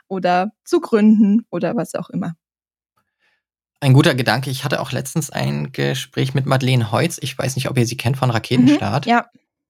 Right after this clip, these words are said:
Speaker 2: Genau, und sie sagte auch, dass wieder weniger finanzielle Mittel zu Gründerinnen gegangen sind, also auch da
Speaker 1: Mhm.
Speaker 2: eine, eine rückläufige Zahl wieder zu sehen ist.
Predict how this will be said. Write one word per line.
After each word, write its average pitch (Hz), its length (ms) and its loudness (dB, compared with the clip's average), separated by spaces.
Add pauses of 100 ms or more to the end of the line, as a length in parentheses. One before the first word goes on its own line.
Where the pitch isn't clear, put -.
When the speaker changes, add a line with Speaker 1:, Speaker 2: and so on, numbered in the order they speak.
(380)
Speaker 2:
Genau, 120 360 4
und 127 100 -2
sie 127 100 2
sagte 131 380 2
auch, 135 100 -4
dass 131 240 -2
wieder 131 340 2
weniger 135 760 2 (580)
finanzielle 135 540 4
Mittel 123 340 0
zu 127 100 -4
Gründerinnen 127 680 2
gegangen 123 580 -2
sind, 127 340 2
also - 200 0
auch 214 120 6
da 175 140 4
Speaker 1:
Mhm. 120 60 2
Speaker 2:
eine, 120 160 -2
eine 120 140 2
rückläufige 117 640 2
Zahl 143 400 2
wieder 117 200 -2
zu - 140 -10
sehen 104 220 -4
ist. 131 180 -4